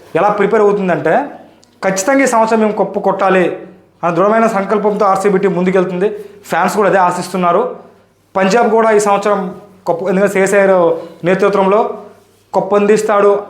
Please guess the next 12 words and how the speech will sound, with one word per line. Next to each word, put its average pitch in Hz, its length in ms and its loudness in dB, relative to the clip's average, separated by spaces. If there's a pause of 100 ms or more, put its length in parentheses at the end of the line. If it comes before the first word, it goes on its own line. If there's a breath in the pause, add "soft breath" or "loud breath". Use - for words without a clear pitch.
(100)
అని 185 120 -2
ఆమె 180 380 0 (140)
పంజాబ్ 175 420 0
టీం 175 180 0
ఓనర్ 170 340 2 (400 loud breath)
ప్రీతి 185 160 2
జింటా 190 200 0
బలంగా 175 380 0
నమ్మి 180 200 0
ఆమె 175 180 0
తీ-, 165 220 -2
ఆయన 156 360 -2